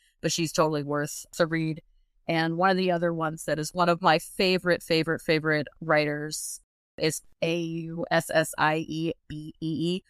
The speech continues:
Uh, she's actually written stories for me, which I love, love, love. Um, but she's also a Teen Wolf writer, and, um, she is just, like, she's one of those. So I just love everything that she's ever done. And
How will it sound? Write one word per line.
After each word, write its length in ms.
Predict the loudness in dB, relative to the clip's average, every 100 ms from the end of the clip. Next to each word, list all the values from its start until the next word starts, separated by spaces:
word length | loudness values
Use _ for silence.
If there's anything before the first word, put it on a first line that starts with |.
| _ _ _ 0
Uh, 300 | 2 2 0
she's 400 | -2 0 0 2
actually 360 | 0 2 0
written 380 | 0 -2 -2 -4
stories 500 | -4 -2 0 0 -2 -4
for 220 | -2 0
me, 340 | 0 -2 -6 -4
which 200 | 0 4
I 140 | 4
love, 380 | 6 2 2 -2 0
love, 260 | 2 4 4
love. 300 | 0 0 _ _ _ 2
Um, 180 | 4 4
but 80 |
she's 200 | -2 0
also 280 | 0 2 2
a 60 | 0
Teen 300 | 0 -2 -2
Wolf 260 | -2 -6 -10 -20 _
writer, 640 | 2 4 4 2 0 0 -2
and, 360 | 0 0 0 0
um, 340 | 2 4 0 -4 _ _ _ -8
she 320 | -4 0 0
is 180 | 0 -2
just, 200 | -6 0
like, 260 | 4 4 0
she's 240 | -6 -4
one 120 | -2
of 100 | 0
those. 420 | 0 -2 -8 -18 -20 _ _ _ -18
So 600 | -16 -12 -2 0 2 4
I 140 | 4
just 200 | 2 -2
love 220 | 0 2
everything 480 | 4 2 0 0 0
that 140 | 0 0
she's 180 | 0
ever 180 | 2 2
done. 460 | 2 2 2 -2 -6 -4
And 580 | 0 2 2 2 0 -4